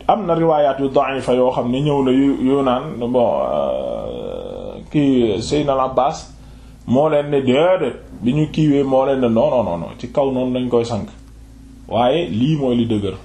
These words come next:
du Seydina Al Abbas moo ko wax, wala bu ko waxee mooy daa répété li ka-, lii, lii, lii di xew, déglul. Wal hadiisu saxiix. Mu ne xoolal, <laughs> nee na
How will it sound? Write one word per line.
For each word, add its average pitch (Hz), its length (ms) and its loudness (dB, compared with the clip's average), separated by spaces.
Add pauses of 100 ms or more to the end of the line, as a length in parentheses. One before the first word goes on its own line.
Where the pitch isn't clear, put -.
(180)
du 117 220 0
Seydina 131 280 0
Al 117 80 0
Abbas 107 360 0
moo 104 180 0
ko 104 80 0
wax, 107 120 0
wala 139 200 2
bu 131 140 -4
ko 139 140 0
waxee 135 260 -2
mooy 143 220 0
daa 139 180 2
répété 143 320 -2
li 131 120 0
ka-, 147 260 0
lii, 160 380 0
lii, 156 340 0
lii 147 180 -2
di 131 80 0
xew, 92 260 -4
déglul. 101 320 -2 (1500)
Wal 202 200 0
hadiisu 151 520 0
saxiix. 127 400 -4 (840)
Mu 123 160 4
ne 226 280 0
xoolal, 185 340 2 (640)
<laughs> - 560 -14
nee 170 260 2
na 214 280 -2